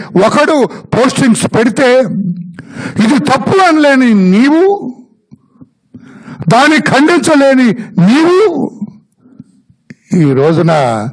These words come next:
చంద్రబాబు గారి గురించి మాట్లాడతావా? చంద్రబాబు గారు తల్లిదండ్రులు పట్టించుకోలేదని మాట్లాడతావా? ఏం మాట్లాడతావా? ఏం తెలుసా నీకు మిస్టర్ జగన్మోహన్ రెడ్డి? ఈ ఫోటో ఒకసారి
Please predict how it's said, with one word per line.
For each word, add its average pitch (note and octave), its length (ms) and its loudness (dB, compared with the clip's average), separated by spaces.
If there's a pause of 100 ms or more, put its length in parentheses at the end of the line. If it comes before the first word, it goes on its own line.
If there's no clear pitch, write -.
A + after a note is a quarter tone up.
(180)
చంద్రబాబు E3+ 680 0
గారి D#3 180 0
గురించి C#3 340 -2
మాట్లాడతావా? A#2 800 -4 (1000)
చంద్రబాబు G3+ 600 0
గారు G3+ 240 2
తల్లిదండ్రులు G3 800 0
పట్టించుకోలేదని F#3+ 720 -2
మాట్లాడతావా? C3+ 680 -2 (340)
ఏం D#3+ 160 2
మాట్లాడతావా? F#3 600 -2
ఏం D#3 280 0
తెలుసా F#3+ 420 -2
నీకు F#3 240 -4
మిస్టర్ F3 320 -4
జగన్మోహన్ F#3 440 -2
రెడ్డి? - 340 -6
ఈ - 20 0
ఫోటో E3+ 260 -2
ఒకసారి G#3 320 -2